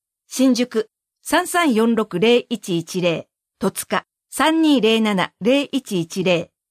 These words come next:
四谷三三五七零一一零。問い合わせ、危機管理課危機管理係、電話五二七三三五三二。区内の特殊詐欺被害認知件数、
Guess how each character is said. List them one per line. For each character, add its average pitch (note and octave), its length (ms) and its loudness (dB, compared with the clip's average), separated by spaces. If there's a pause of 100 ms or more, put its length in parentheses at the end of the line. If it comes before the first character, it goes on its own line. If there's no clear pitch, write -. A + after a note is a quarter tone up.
(200)
四 E3+ 140 -2
谷 G3 380 -4 (160)
三 E4+ 260 -2
三 E4 240 0
五 G#3+ 200 2
七 G3+ 400 -2
零 A#3+ 320 2
一 G3 300 -6
一 E3+ 240 -8
零。 E3+ 240 -4 (520)
問 A#3 180 0
い A3+ 40 0
合 A3 60 2
わ A3 100 2
せ、 - 260 -4 (200)
危 - 140 -20
機 E4+ 180 -4
管 A#3+ 240 0
理 A3+ 120 -2
課 A3+ 140 -2
危 - 140 -20
機 - 160 -10
管 B3 220 0
理 B3+ 120 2
係、 A3 420 -4 (180)
電 G#3+ 220 2
話 G#3 280 0
五 D4 220 2
二 E4 260 2
七 F3+ 240 0
三 F#3 260 -4
三 C#4 300 2
五 B3+ 160 2
三 G#3+ 320 -2
二。 F3+ 300 -4 (720)
区 F4 140 0
内 E4 260 0
の E3+ 160 -4 (220)
特 - 220 -8
殊 E4+ 140 -2
詐 D#4+ 180 0
欺 C#4+ 120 -2
被 D4 180 -2
害 G#3+ 240 -2 (100)
認 A#3+ 200 2
知 C4+ 160 -10
件 A#3 240 0
数、 - 380 -6